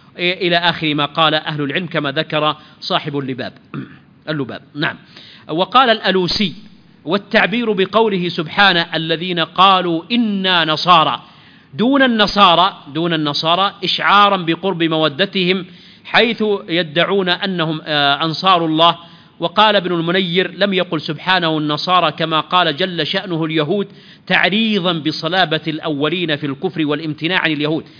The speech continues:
يعني لم يقل أيضًا ال-، الذ-، الذين قا-، الذين، آه، آه، "ولتجدن أقربهم مودة للذين آمنوا النصارى"، يقول، لم يقل بهذه الكلمة،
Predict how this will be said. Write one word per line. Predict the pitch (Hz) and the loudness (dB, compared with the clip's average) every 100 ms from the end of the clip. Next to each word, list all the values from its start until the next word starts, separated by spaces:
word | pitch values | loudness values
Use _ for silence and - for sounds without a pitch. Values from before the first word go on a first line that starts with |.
| - - | -20 -6
يعني | 143 160 170 | -2 0 2
لم | 190 214 | 2 0
يقل | 196 196 | 0 -2
أيضًا | 190 196 185 | 0 0 -2
ال-، | 170 | -2
الذ-، | 165 156 147 156 165 160 | -2 -2 -2 -4 -4 -4
الذين | 151 156 170 | -4 -4 -4
قا-، | 156 175 | -4 0
الذين، | 180 170 156 156 165 196 | 2 2 -2 -4 -2 -4
آه، | 175 147 139 131 123 120 - - _ 127 | -4 -4 -4 -2 -4 -8 -16 -20 _ -8
آه، | 131 131 127 | -2 -2 -2
"ولتجدن | 127 151 147 143 151 180 160 | -2 -2 -2 -4 -4 -2 -2
أقربهم | 160 175 170 151 147 147 | -2 -2 -2 -2 -2 -2
مودة | 143 143 170 165 156 156 | -4 -4 -4 -4 -6 -6
للذين | 151 147 143 143 185 160 | -6 -6 -6 -6 -6 -6
آمنوا | 147 196 214 196 | -2 0 2 2
النصارى"، | 185 175 170 190 165 123 - | 0 -2 2 4 4 0 -8
يقول، | 143 139 185 | -10 -6 -4
لم | 226 | -2
يقل | 214 208 | -2 -2
بهذه | 180 175 196 170 | -2 0 0 0
الكلمة، | 139 196 202 226 | -2 -2 0 -2